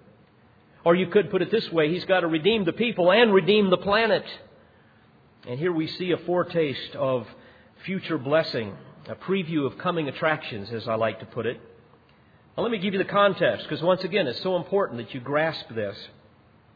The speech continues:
While Jesus is dealing with the hostile Pharisees, he's interrupted by the confused disciples of John. And then all of a sudden, he's interrupted by somebody else.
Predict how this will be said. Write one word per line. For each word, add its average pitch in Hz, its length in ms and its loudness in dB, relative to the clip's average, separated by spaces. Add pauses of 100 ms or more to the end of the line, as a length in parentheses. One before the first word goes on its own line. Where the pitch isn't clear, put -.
(560)
While 202 200 8
Jesus 294 720 -2
is 180 240 0
dealing 170 560 0
with 160 200 2
the 143 80 -4
hostile 190 460 -4
Pharisees, 147 800 -2 (560)
he's 170 200 -6
interrupted 196 540 2
by 165 140 4
the 165 100 -2
confused 180 640 -4
disciples 165 560 2
of 151 140 -6
John. 127 400 0 (1500)
And 190 120 2
then 330 160 4
all 330 240 8
of 320 80 4
a 226 120 2
sudden, 202 400 4
he's 180 220 -6
interrupted 220 540 2
by 190 200 4
somebody 196 540 0
else. 165 360 2